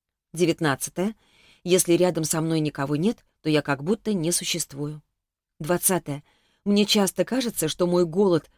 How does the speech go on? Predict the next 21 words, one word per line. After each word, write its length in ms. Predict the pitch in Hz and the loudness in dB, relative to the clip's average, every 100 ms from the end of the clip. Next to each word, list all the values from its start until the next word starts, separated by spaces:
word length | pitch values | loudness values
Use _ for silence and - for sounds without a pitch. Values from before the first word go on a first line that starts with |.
| _ | _
по 120 | - 170 | 0 2
близости 460 | 180 165 147 - | 2 0 -2 -2
с 100 | 151 | 0
людьми 340 | 165 160 180 175 | 0 2 2 0
такой 340 | 170 - 156 | -2 0 0
сильный, 580 | 156 - 254 220 143 123 _ _ _ _ | 0 0 0 0 -2 -6 _ _ _ _
что 220 | - - | -16 0
его 300 | 190 175 180 | 4 4 4
никогда 640 | 190 202 202 185 156 160 214 | 4 2 2 -2 0 0 0
нельзя 420 | 220 180 139 160 | 0 0 0 -2
будет 320 | 151 156 160 | 0 -2 -2
насытить. 600 | 156 165 156 139 - - _ _ _ _ _ _ | -2 0 -2 -4 -10 -14 _ _ _ _ _ _
Теперь 300 | - 208 277 | -8 0 0
посмотрите, 720 | - 196 185 175 220 277 - | 2 0 0 0 0 -2 -2
какой 380 | - 220 214 214 | -2 -2 2 4
вариант 420 | 165 165 160 151 | 4 2 0 -2
ответа 560 | 156 - 226 269 143 147 | -4 -2 -4 -2 -4 -4
вы 220 | 160 202 | -2 0
выбрали 420 | 202 233 202 190 196 | 2 2 4 4 2
чаще 380 | - 170 - | 2 0 2
всего. 420 | 175 - 156 139 | 0 0 -2 -6